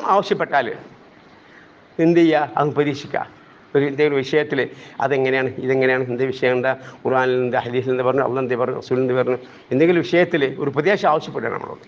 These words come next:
എങ്കിൽ, നമുക്ക് അറിയുമെങ്കിൽ എന്ത് ചെയ്യുക, അവനെ ഉപദേശിച്ച് കൊടുക്കുക, ആവശ്യപ്പെട്ടാൽ ഉപദേശിക്കുക. അതെന്താവുന്നു?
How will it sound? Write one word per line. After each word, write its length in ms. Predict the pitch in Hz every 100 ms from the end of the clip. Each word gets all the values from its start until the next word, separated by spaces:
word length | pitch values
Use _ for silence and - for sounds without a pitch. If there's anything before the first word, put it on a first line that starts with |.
| - - -
എങ്കിൽ, 200 | 156 262 - - -
നമുക്ക് 160 | 127 135
അറിയുമെങ്കിൽ 340 | 151 180 196
എന്ത് 120 | 180
ചെയ്യുക, 300 | 165 160 156 - - -
അവനെ 140 | 139
ഉപദേശിച്ച് 360 | 160 110 104 -
കൊടുക്കുക, 260 | - - - - - -
ആവശ്യപ്പെട്ടാൽ 480 | 143 139 135 175 - -
ഉപദേശിക്കുക. 480 | - - - - - - - - - -
അതെന്താവുന്നു? 540 | 151 170 170 160 151